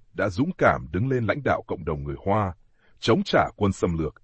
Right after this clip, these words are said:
he góp phần bảo vệ vùng đất mới khai hoang. Hành động này thể hiện lòng biết ơn của người Hoa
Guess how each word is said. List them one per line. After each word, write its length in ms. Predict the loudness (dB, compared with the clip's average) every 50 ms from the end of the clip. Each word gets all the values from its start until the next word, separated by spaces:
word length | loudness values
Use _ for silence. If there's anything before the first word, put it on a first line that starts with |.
| _ _ _
he 380 | -2 4 6 6 6 6 2 -2 -6
góp 200 | 2 4 4 4
phần 320 | 4 2 2 2 2 2 2
bảo 200 | 2 0 0 0 -4
vệ 160 | -6 -8 -6 -8
vùng 180 | -10 -10 -6 -4
đất 180 | -4 -4 -2
mới 160 | -2 -2 -2 -2
khai 180 | 0 0 0
hoang. 300 | 0 2 0 0 0 -2 -6 -12 _ _ _ _ _ _ _ _ _ _ _ _ _ -20 -20 -20 -10
Hành 220 | -4 0 0 2 2
động 220 | 0 -2 0 -2
này 240 | -2 0 0 -2 -4 -6
thể 120 | -6 -6
hiện 200 | -4 -4 -4 -4 -2
lòng 220 | -2 -2 -2 0
biết 120 | -2 -4 -4
ơn 280 | -2 -2 -2 -2 -2
của 140 | -4 -6 -10
người 160 | -10 -10 -10 -6
Hoa 340 | -4 -2 -2 -2 -2 -4